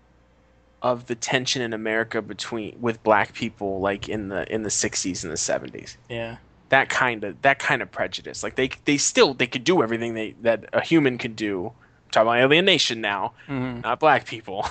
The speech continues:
Speaker 1: <laughs>
Speaker 2: <laughs>
Speaker 1: um, 'cause that would be fucked up.
Speaker 2: <laughs>
Speaker 1: They, they, the aliens could do whatever they, whatever they wanted, and, you know, and obviously they could, they could hold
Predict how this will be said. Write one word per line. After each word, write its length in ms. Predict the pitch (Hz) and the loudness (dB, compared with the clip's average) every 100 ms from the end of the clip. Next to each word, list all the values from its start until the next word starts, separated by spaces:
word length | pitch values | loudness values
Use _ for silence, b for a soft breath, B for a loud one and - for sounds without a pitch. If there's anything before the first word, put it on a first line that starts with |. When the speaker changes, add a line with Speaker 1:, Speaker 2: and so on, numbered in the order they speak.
| - | -8
Speaker 1:
<laughs> 60 | - - | -10 0
Speaker 2:
<laughs> 1040 | 160 233 233 233 - 262 - 277 - 269 123 | 6 8 8 8 6 4 6 4 4 2 6
Speaker 1:
um, 360 | 123 117 117 117 | 6 6 2 -4
'cause 120 | - - | -2 0
that 100 | 123 | 0
would 100 | 123 | 0
be 60 | 139 | -2
fucked 420 | - - - - | 0 -2 0 0
up. 240 | 123 110 - | 0 -2 -2
Speaker 2:
<laughs> 240 | 185 - | -4 -2
Speaker 1:
They, 320 | 185 160 113 - - | -4 -2 -4 -8 -2
they, 260 | 156 139 139 - _ | 0 0 -6 -20 _
the 140 | 147 156 | 2 4
aliens 320 | 196 185 143 | 2 0 -2
could 160 | 147 123 | -8 -4
do 140 | 143 | -2
whatever 280 | 147 120 113 | 0 -2 -4
they, 140 | 110 107 - 80 76 | -6 -8 -12 _ _
whatever 280 | 120 120 117 | -6 -4 -2
they 80 | 110 | -4
wanted, 680 | 110 120 120 117 117 113 - | 0 2 2 2 -2 -4 -10
and, 360 | 110 101 98 | -10 -10 -10
you 120 | 110 | -6
know, 200 | 113 104 92 | -4 -4 0
and 100 | 107 | 4
obviously 460 | 123 120 113 110 | 4 4 -2 -4
they 140 | 107 104 | -6 -6
could, 260 | 107 98 | -8 -6
they 120 | 110 | -6
could 160 | 101 110 | -4 -4
hold 340 | 107 110 104 | -2 -2 -2